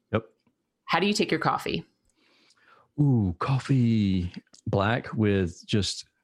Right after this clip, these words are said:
Speaker 1: a lots of sugar one day, and then the next day, like, one, one tablespoon of sugar 'cause I feel bad for yet the day before.
Speaker 2: Nice.
Speaker 1: <laughs>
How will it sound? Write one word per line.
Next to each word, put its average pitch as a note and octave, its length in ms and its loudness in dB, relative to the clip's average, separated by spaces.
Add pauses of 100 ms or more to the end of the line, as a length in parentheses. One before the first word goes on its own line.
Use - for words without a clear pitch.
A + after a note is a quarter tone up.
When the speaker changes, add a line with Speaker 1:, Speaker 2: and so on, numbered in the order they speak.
(500)
Speaker 1:
a - 60 0
lots G2+ 320 0
of G2+ 80 0
sugar A2+ 340 0
one G2+ 220 2
day, G2+ 300 2
and G2 120 2
then F#2 140 2
the F2+ 180 -2
next F#2+ 300 -2
day, F#2+ 420 0 (800)
like, G2 240 -2
one, F#2+ 440 0
one F#2+ 420 0 (140)
tablespoon G#2 380 0
of G2+ 80 0
sugar G2 280 0
'cause F#2 160 -2
I F#2 60 0
feel F#2 260 0
bad F2+ 340 -2
for F#2+ 140 -4
yet F2+ 180 -2
the F#2 100 -2
day F2+ 140 -2
before. F#2+ 400 -2 (640)
Speaker 2:
Nice. - 560 0
Speaker 1:
<laughs> - 40 -6